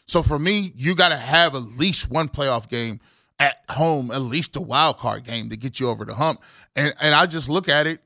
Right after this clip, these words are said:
I don't have, if it was Kirk Cousins and the Pittsburgh Steelers,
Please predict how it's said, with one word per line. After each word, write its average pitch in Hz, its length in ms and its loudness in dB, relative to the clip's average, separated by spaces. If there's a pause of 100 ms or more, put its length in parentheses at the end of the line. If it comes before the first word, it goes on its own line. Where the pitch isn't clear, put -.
(300)
I 131 280 2
don't 160 280 -4
have, 156 340 0
if 120 120 -6
it 160 160 -2
was 139 300 -6 (240)
Kirk 196 260 2
Cousins 196 460 0
and 156 120 -4
the 123 60 -8
Pittsburgh 196 460 -2
Steelers, 185 640 -6